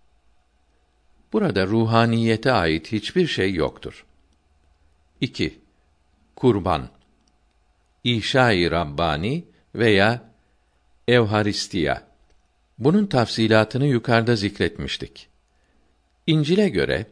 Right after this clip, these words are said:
İsa aleyhisselam havarileriyle birlikte yediği son akşam yemeğinde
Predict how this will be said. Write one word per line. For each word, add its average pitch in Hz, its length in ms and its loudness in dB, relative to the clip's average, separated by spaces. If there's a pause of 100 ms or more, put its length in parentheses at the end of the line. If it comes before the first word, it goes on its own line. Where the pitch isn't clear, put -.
(520)
İsa 123 340 0
aleyhisselam 80 920 -2 (680)
havarileriyle 113 920 2
birlikte 82 420 -4
yediği 80 400 0
son 139 280 -4
akşam 107 420 -4
yemeğinde 78 680 -4